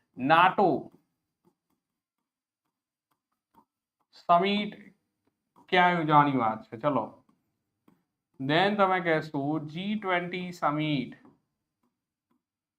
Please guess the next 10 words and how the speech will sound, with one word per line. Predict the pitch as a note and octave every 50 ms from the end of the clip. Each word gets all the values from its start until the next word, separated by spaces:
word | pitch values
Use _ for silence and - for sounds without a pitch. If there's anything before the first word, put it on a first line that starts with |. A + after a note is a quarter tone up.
| _ _ _ _ _ _ _ -
ઓકે, | C3+ C#3 C#3+ C#3 - C3 A2+ G2 - - - _ _ _ _ _ _ _ _ _ _ _ _ _ _ _ _ _ _ _ _ _ _ _ _ _ _ _ _ _ _ _ _ _ _ _ _ _ _ _ _ _ _ _ _ -
then | C#3 C#3 D#3+ F3+ G3+ A3
તમે | G3+ G3 G3 G3 G3
કહેશો | F3+ F3 E3+ E3+ - E3+ E3+
બી | E3+ F#3+ F#3+ F#3 E3 -
એસ | E3+ E3+ F3 F3 -
સી | - - G#3 G#3 G3+
ઓ | F3+ D#3+ C3 A#2 A2 - - - _ _ _ _ _ _ _ _ _ _ _ _ _ _ _ _ _ _ _ _ _ _ _ _ _ _ _ _ _ _ _ _ _ _ _ _ _ _ _ _ -
ની | C#3+ D#3 F3 F3
સમિટ | F3 F3 - E3+ E3 D#3+ E3 E3+ E3+ F3